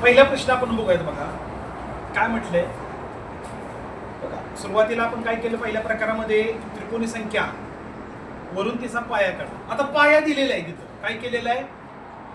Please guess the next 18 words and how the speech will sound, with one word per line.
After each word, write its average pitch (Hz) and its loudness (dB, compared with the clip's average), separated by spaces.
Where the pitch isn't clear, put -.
आता 196 0
आपल्याला 254 2
तिथं 254 -2
पाया 247 4
दिलेला 233 0
आहे 165 0
आणि 226 -4
त्रिकोणी 285 -4
संख्या 269 0
विचारली - -8
की 247 -8
सहा 294 0
पाया 294 4
असणारी 269 -2
त्रिकोणी 240 -8
संख्या 202 -10
कोणती? - -8
सहा 262 0